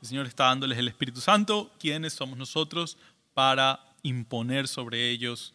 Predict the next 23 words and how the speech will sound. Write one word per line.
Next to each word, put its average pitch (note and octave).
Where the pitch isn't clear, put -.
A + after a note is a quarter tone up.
cosas A#2
o A#2+
mandatos, G#2+
¿no? C3
Ahora, E3
a D#3
través G#3
del A3
libro, D#3
y D#3
esto E3+
lo E3+
mencionamos D#3
la D3+
semana C#3+
pasada, C3+
pero C3
a C3
través F3
del F3
libro D3+
podemos E3+
ver F3